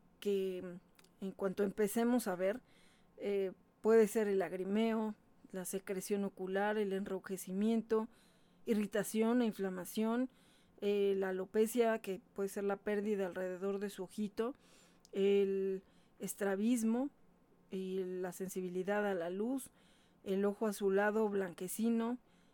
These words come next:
dolor que también puede llegar a ser que se esté quejando,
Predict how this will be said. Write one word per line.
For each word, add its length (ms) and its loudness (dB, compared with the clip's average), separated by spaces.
dolor 480 2
que 100 2
también 600 -2
puede 260 -2
llegar 360 0
a 80 -2
ser 320 -4
que 220 -8
se 140 -10
esté 280 -2
quejando, 600 -2